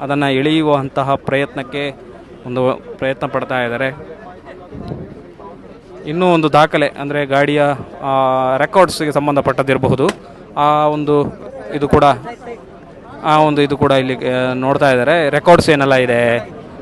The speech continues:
ರೆಕಾರ್ಡ್ಸ್, ಆ, ಎಲ್ಲವೂ ಕೂಡ ಈಗ ಸಿಗ್ತಾ ಇದ್ದಾವೆ. ಒಂದೊಂದಾಗಿ ಅದನ್ನ ತೆಗೆದು ಹೊರಗೆ ತೆಗೆಯುವಂಥ ಪ್ರಯತ್ನ ನಡೀತಾ ಇದ್ದಾವೆ. ಜೊತೆಗೆ ಅದು ಲಾರಿಯ ಸೀಟ್ನ, ಅಂದ್ರೆ ಅರ್ಜುನ್ ಕೂತ್ಕೊಳ್ಳುವ ಸೀಟಿನ ಹಿಂಬದಿಯಲ್ಲಿ ಇರುತ್ತದೆ. ನೋಡಿ, ಅಲ್ಲೊಬ್ರು ತೆಗಿತಾ ಇದ್ದಾರೆ.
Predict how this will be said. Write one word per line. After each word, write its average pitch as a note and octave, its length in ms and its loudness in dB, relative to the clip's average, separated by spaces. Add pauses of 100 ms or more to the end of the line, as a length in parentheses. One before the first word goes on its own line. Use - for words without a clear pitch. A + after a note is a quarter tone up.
(220)
ರೆಕಾರ್ಡ್ಸ್, D#3 400 0
ಆ, - 1200 -6
ಎಲ್ಲವೂ F#3 340 4
ಕೂಡ E3+ 160 6 (160)
ಈಗ C3+ 80 -2
ಸಿಗ್ತಾ C#3+ 320 -2
ಇದ್ದಾವೆ. B2+ 180 4
ಒಂದೊಂದಾಗಿ C#3+ 680 4
ಅದನ್ನ C3+ 240 0 (360)
ತೆಗೆದು C#3 380 -2
ಹೊರಗೆ C#3+ 240 4
ತೆಗೆಯುವಂಥ C3+ 340 0
ಪ್ರಯತ್ನ C3 440 0
ನಡೀತಾ B2 320 -6
ಇದ್ದಾವೆ. A#2+ 300 -6 (500)
ಜೊತೆಗೆ D3 520 -2
ಅದು E3 160 2
ಲಾರಿಯ F#3+ 400 8
ಸೀಟ್ನ, F#3 380 -2
ಅಂದ್ರೆ D#3 220 2
ಅರ್ಜುನ್ D3+ 340 4
ಕೂತ್ಕೊಳ್ಳುವ F3 380 6
ಸೀಟಿನ E3 360 2
ಹಿಂಬದಿಯಲ್ಲಿ D#3 540 4
ಇರುತ್ತದೆ. B2+ 360 0
ನೋಡಿ, C3+ 200 4
ಅಲ್ಲೊಬ್ರು C#3 260 6
ತೆಗಿತಾ C#3 260 0
ಇದ್ದಾರೆ. B2+ 240 -4